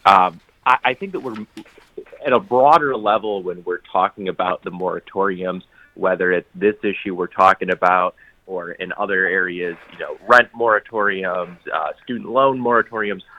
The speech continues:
all these different things, you know, this was all caused by the covid nineteen pandemic,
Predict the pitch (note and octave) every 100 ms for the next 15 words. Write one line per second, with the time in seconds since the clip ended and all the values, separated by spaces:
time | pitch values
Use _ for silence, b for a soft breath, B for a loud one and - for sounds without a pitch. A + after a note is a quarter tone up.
0 | B - A#2+ A2+ A2 G2+ - G#2 F#2+ -
1 | B B B - C#3+ C3 B2 C#3 F3 E3+
2 | - A#2 A2+ - G#2 G2+ F#2+ F#2 F#2 -
3 | F#2+ F2+ E2+ D#2+ - - E2+ D#2+ E2 E2
4 | E2 E2 E2